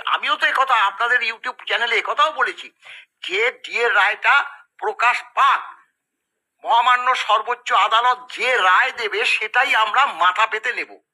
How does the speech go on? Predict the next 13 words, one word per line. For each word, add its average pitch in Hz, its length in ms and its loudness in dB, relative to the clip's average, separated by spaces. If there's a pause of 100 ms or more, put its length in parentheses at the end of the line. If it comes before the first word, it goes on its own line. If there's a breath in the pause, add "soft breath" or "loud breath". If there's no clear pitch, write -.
(760)
এটা 302 140 0
আলাদা 269 260 4
ব্যাপার। - 260 -8 (580 soft breath)
আমরা 247 280 0
জানি 285 280 0
না 311 160 0 (360)
আমাদের 247 380 -2
পক্ষে 226 320 -4
আসবে 285 300 0
না 214 80 2
আমাদের 226 260 -2
বিপক্ষে - 400 -6
যাবে। 240 240 -2